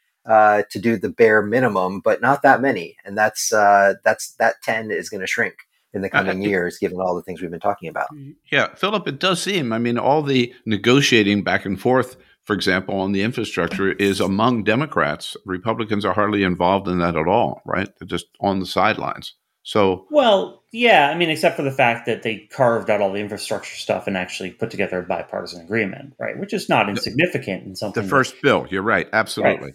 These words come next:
Speaker 2: Yeah.
Speaker 3: right. You know, and I, honestly, I think that was a political mistake by Biden, 'cause it meant, meant that all the stuff that the Republicans were gonna fight hardest against got, <laughs> got carved out into a separate thing that required, you know, Ma-, Manchin and Sinema to, to sign on to it, you know, but,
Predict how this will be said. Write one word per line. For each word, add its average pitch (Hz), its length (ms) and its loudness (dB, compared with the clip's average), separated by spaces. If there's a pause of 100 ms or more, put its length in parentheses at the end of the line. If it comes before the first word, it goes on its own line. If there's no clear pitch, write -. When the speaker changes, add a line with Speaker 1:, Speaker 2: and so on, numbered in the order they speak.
(140)
Speaker 2:
Yeah. 170 180 2
Speaker 3:
right. - 120 -6
You 202 140 4
know, 143 120 4
and 151 80 2
I, 165 140 2
honestly, 170 440 4
I 120 60 4
think 127 120 -4
that 117 80 4
was 104 100 0
a 107 60 -14
political 107 320 -4
mistake 98 340 -6
by 87 140 -10 (100)
Biden, 123 400 0
'cause 120 140 -10
it 101 80 -6
meant, 101 260 -6
meant 110 260 -4
that - 80 -8
all 120 220 8
the 113 80 -2
stuff 113 360 -2
that 98 120 -8
the 104 80 -14
Republicans 101 420 -4
were 101 40 -12
gonna 98 100 -8
fight 101 180 -4
hardest 120 340 4
against 95 300 -8
got, 95 100 -8 (140)
<laughs> - 140 -6
got 131 220 -2
carved 120 340 2
out 110 160 2
into 107 280 -10
a 87 60 -10
separate - 320 -4
thing 98 180 -6
that 95 180 -10
required, 113 640 -2 (340)
you 107 100 -6
know, 92 180 -6
Ma-, 104 280 -8
Manchin 101 400 -6
and 90 120 -10
Sinema 92 400 -8
to, 92 100 -10
to - 160 -18
sign 90 300 -8
on 139 180 0
to 92 160 -14
it, - 140 -18
you 107 100 -18
know, 87 160 -18
but, 92 120 -20